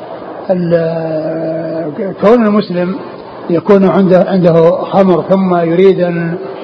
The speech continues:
آه، يحصل على قيمتها بدفعها لكافر يبيعها لا يجوز له ذلك، وإنما عليه أن يريقها، عليه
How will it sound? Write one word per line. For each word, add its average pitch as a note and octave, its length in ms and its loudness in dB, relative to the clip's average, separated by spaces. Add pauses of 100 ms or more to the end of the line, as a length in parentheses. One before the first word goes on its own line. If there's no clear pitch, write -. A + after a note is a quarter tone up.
(360)
آه، E3 340 -2
يحصل E3 460 -2
على E3 180 0
قيمتها E3+ 760 2 (480)
بدفعها E3+ 520 2
لكافر E3 520 -2
يبيعها D#3+ 720 0 (640)
لا B3 180 4
يجوز E3 280 0
له D#3+ 280 0
ذلك، D3+ 380 -2 (440)
وإنما F#3+ 360 2
عليه F#3 440 2
أن E3+ 80 -2
يريقها، E3 800 0 (520)
عليه D#3+ 540 0